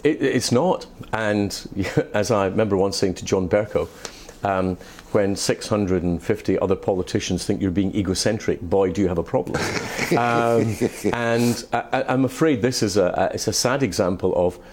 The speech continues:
Speaker 1: of where people just can't recognise when the position has become untenable. We've all been in, in politics and, uh, in, in positions where, you know, this is it. You know, I remember in nineteen ninety-seven
Speaker 2: Yep.
Speaker 1: thinking,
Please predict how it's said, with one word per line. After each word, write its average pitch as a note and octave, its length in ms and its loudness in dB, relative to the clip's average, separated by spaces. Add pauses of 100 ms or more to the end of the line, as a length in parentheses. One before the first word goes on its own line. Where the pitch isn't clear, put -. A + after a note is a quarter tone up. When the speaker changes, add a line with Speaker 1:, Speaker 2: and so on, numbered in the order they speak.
(380)
Speaker 1:
of G2+ 260 2
where G3 100 2
people A2 280 0
just - 380 -2
can't B2+ 360 0
recognise F2+ 920 0 (360)
when G#2+ 120 2
the G2+ 80 2
position G#2+ 440 0
has F2+ 140 -2
become G2 360 -2
untenable. F2+ 640 -2 (260)
We've C3+ 160 2
all F3 180 4
been C#3 300 2
in, G2 240 0
in G2 160 0
politics - 640 -2
and, D#2+ 140 0 (400)
uh, F2+ 320 2
in, G#2 120 2
in G#2 200 0
positions G2 500 -2
where, F#2+ 100 2
you F#2+ 100 2 (100)
know, G2 80 -6 (140)
this C3 220 0
is G#2+ 120 2
it. - 280 0
You F#2 60 -2
know, F#2 60 2
I F#2+ 40 2
remember G2 220 2
in F#2+ 80 2
nineteen G2+ 320 2
ninety-seven A#2 800 0
Speaker 2:
Yep. G2 180 2 (180)
Speaker 1:
thinking, A2 380 0